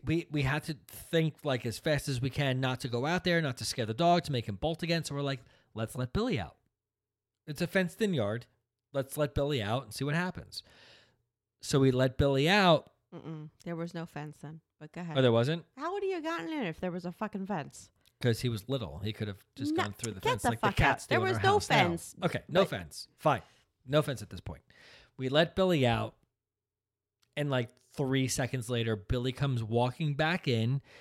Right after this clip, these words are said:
Speaker 1: and then so does Augie.
Speaker 2: Mm-hmm.
Speaker 1: He, he pokes his head in the house,
Speaker 2: Mm-hmm.
Speaker 1: following Billy,
Speaker 2: Mm-hmm.
Speaker 1: looks around, and, like, bolts into the house right to you. I s-, slammed the door, and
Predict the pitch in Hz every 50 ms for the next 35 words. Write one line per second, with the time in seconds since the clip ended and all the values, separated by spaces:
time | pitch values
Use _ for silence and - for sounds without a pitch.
0 | - - - _ _ - 131 123 120 117 117 117 117 - - - - 135 123 120
1 | 120 123 117 104 104 - _ - 170 208 226 196 143 127 123 120 - - 123 117
2 | 113 _ _ _ - - 131 - - - 147 165 175 - - 247 196 - - 190
3 | 190 185 175 - _ - 135 143 165 196 196 175 - 135 117 123 139 - - -
4 | - - 113 117 135 165 202 214 180 165 151 127 117 120 131 143 139 - 185 202
5 | 226 233 240 247 - 123 120 147 - - - 247 247 233 196 151 131 123 123 143
6 | 156 160 - - - - - - - - _ _ _ - 151 147 143 139 131 127
7 | 117 113 117 - _ _ _ _ _ _ _ _ _ - 175 151 131 - - 160
8 | 139 131 143 135 123 113 107 120 117 117 110 - - 143 156 156 156 - - 170
9 | 165 156 202 240 247 - - - _ _ _ _ _ _ _ _ _ _ _ _
10 | _ _ _ _ _ _ _ _ _ _ - 127 135 127 - - - - _ _
11 | _ - - - - - 175 185 202 214 233 233 220 196 156 143 120 110 104 104
12 | 107 107 - _ _ _ _ _ _ _ _ _ _ _ _ _ _ _ _ _
13 | _ _ _ _ _ _ _ _ _ _ _ _ _ _ 160 147 143 143 135 135
14 | 135 131 131 135 127 - -